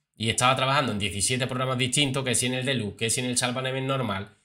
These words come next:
que si le ponían siempre en algún programa, hasta un Got Talent, ha estado el, en este de La Carta, hay una cosa que te quiero decir. Es decir, siempre tenía diecisiete programas en Superviviente, siempre estaba atado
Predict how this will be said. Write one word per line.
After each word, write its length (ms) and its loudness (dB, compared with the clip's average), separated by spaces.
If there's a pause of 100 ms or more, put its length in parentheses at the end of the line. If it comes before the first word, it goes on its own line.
(160)
que 120 -4
si 160 2
le 100 0
ponían 260 0
siempre 340 2
en 100 0
algún 260 0
programa, 500 0
hasta 200 -4
un 80 -6
Got 200 -4
Talent, 340 -2
ha 20 -4
estado 380 -4 (300)
el, 520 0
en 240 -2
este 240 0
de 60 2
La 120 2
Carta, 280 -2
hay 60 -2
una 120 -2
cosa 180 -2
que 80 -2
te 80 -2
quiero 200 -2
decir. 520 0 (680)
Es 80 -2
decir, 240 4
siempre 260 0
tenía 260 2
diecisiete 520 -2
programas 500 0
en 60 -4
Superviviente, 840 -2 (380)
siempre 280 2
estaba 220 8
atado 300 2